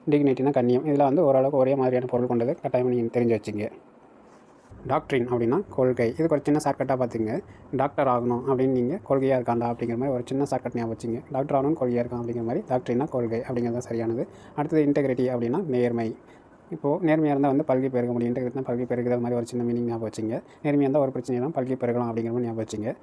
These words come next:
அடுத்தது சின்சியாரிட்டி அப்படின்னா வாய்மை. சின்சியாரிட்டினா நம்ம பொதுவா புழக்கத்துல என்ன இருக்குன்னா நல்லா வேலை செய்றவங்க, நேர்மையா இருக்கிறவங்க அப்படிங்கிற மாதிரி ஞாபகம் வச்சுங்க. ஆ, அப்படி தான் இருக்கணும். ஆனா வந்து பார்த்தீங்கன்னா இப்போ புக்கில் என்ன கொடுத்துருக்காங்க,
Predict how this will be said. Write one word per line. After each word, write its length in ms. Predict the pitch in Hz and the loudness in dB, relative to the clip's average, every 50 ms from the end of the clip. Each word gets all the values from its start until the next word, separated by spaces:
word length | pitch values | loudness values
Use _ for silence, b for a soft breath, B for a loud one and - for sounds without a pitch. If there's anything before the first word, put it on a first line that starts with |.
| B B B - | B B B -6
அடுத்தது 240 | 147 143 151 151 156 156 | -4 -2 0 0 0 0
சின்சியாரிட்டி 600 | - 156 165 175 - - 156 143 131 123 - 127 120 | -2 -2 -4 -2 -2 0 2 2 2 0 -2 -4 -4
அப்படின்னா 280 | 117 110 110 107 104 101 123 180 - - - 135 123 | -4 -4 -6 -8 -8 -8 -8 -8 -10 -8 -4 0 2
வாய்மை. 320 | 120 120 120 117 117 117 117 120 - - | 2 2 2 0 -2 -4 -6 -8 -6 -4
சின்சியாரிட்டினா 480 | 147 143 139 - 156 147 139 143 143 143 | -4 -2 0 0 0 0 0 -2 -2 -2
நம்ம 140 | 135 131 127 123 | -2 -2 -2 -2
பொதுவா 180 | - 135 135 139 135 | -2 0 0 0 -2
புழக்கத்துல 300 | 143 131 139 127 - 123 | -2 -4 -4 -4 -2 -2
என்ன 120 | 123 120 120 | -2 -2 -2
இருக்குன்னா 200 | 117 - 139 160 147 | -2 -2 -4 -2 -2
நல்லா 140 | 135 131 127 123 | -2 0 0 0
வேலை 140 | 123 127 - | 0 -2 -2
செய்றவங்க, 320 | - 117 107 117 117 143 196 - B B B B B - | -2 -2 0 0 0 -2 -2 -4 B B B B B -2
நேர்மையா 260 | 135 139 139 135 135 127 | -2 0 0 0 0 0
இருக்கிறவங்க 280 | 120 123 123 123 123 120 | 0 0 0 0 0 -2
அப்படிங்கிற 220 | 113 117 117 117 117 | -2 -2 -2 -2 -2
மாதிரி 140 | 120 120 117 | -2 -2 -2
ஞாபகம் 200 | 117 113 113 113 | -2 -4 -4 -6
வச்சுங்க. 240 | 107 - 117 110 110 123 131 | -6 -6 -6 -8 -6 -4 -4
ஆ, 100 | 127 127 | -4 -2
அப்படி 120 | 123 120 120 120 | -2 -2 -2 -2
தான் 80 | 120 113 | -2 -4
இருக்கணும். 260 | 110 - 113 131 190 B B B B B | -4 -4 -4 -6 -6 B B B B B
ஆனா 100 | 143 139 143 139 | -2 0 0 0
வந்து 160 | 139 135 131 | 0 0 0
பார்த்தீங்கன்னா 280 | 127 123 127 135 151 143 | 0 0 0 -2 0 0
இப்போ 120 | 135 127 120 | 0 -2 -2
புக்கில் 200 | 123 - - 120 - | -2 -2 0 0 0
என்ன 120 | 135 135 | 0 0
கொடுத்துருக்காங்க, 480 | 127 123 117 113 113 110 117 131 151 | -2 -2 -2 -2 -2 -2 -2 -4 -4